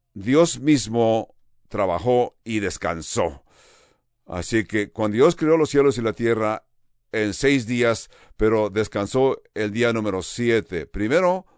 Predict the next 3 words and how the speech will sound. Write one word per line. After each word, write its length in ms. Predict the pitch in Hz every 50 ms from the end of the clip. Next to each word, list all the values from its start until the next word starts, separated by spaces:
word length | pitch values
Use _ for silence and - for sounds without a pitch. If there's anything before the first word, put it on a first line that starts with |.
| _
Dios 300 | - 101 107 120 120 -
trabajó 800 | - 131 110 104 95 90 90 90 95 110 110 110 107 - - - _ _ _ _
fuertemente. 960 | - - 117 117 113 107 - - 104 104 110 104 98 87 - 90 82 69 -